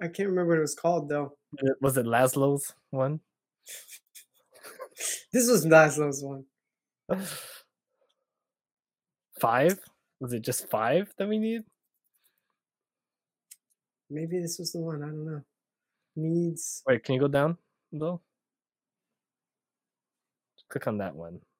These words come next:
Speaker 2: The
Speaker 1: Which one?
Speaker 2: five, Harkery. Is that, that's
Speaker 1: Same.
Speaker 2: it?
Speaker 1: It's the
Speaker 2: Is it
Speaker 1: same thing.
Speaker 2: All right, what are you gonna type in?
Speaker 1: I don't know what I was gonna type in. Ah, shit.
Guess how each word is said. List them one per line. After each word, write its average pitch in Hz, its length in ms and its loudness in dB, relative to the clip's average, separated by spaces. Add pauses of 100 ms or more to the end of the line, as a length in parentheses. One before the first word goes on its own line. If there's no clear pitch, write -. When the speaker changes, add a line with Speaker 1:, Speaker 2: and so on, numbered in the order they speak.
(140)
Speaker 2:
The - 60 -20 (100)
Speaker 1:
Which 156 180 -4
one? - 60 -2
Speaker 2:
five, 92 300 0 (240)
Harkery. 92 500 -10 (280)
Is 117 80 -20 (2250)
that, 117 180 0 (180)
that's 127 140 4
Speaker 1:
Same. 208 140 8
Speaker 2:
it? 147 140 -2 (520)
Speaker 1:
It's 127 80 -10
the - 20 -2
Speaker 2:
Is 160 60 -2
it - 40 -4
Speaker 1:
same 139 280 2
thing. 208 240 0 (1000)
Speaker 2:
All 123 80 4
right, 117 100 6
what 107 120 2
are 135 80 4
you 135 60 2
gonna 131 180 4 (320)
type 135 220 0
in? 151 140 -4 (520)
Speaker 1:
I 165 80 4
don't 185 140 8
know 190 140 8
what 180 160 10
I 165 100 10
was 147 120 0
gonna 147 200 4
type 147 340 -2
in. 143 240 -2 (1700)
Ah, 180 480 6
shit. 151 400 -8